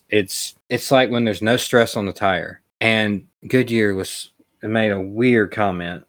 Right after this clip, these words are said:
saying that the damage they do to these tires is based on camber and other issues like this that the teams do.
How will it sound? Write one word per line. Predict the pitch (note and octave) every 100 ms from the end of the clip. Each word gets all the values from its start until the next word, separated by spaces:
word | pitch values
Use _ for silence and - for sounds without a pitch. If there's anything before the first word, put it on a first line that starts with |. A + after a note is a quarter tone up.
| _ _ _ _ _
saying | - A2 G#2 G2
that | F#2+ F#2+ - _ _ _ _ _
the | C#3+
damage | C3 D#3 D#3 -
they | C3
do | B2 C3
to |
these | A#2+ -
tires | - B2 A2+ G#2 -
is | -
based | G#2+ G#2+ -
on | G2+
camber | F#2 A2+ A2 G#2+ G#2 G#2
and | G2 G2+
other | G#2+ G2+
issues | G2+ F#2+ G#2+ F#2
like | G#2 G2 -
this | G#2+ G2 F#2+ -
that | F2+
the | -
teams | - C3+ C3+ A#2 -
do. | G#2+ G2+ G2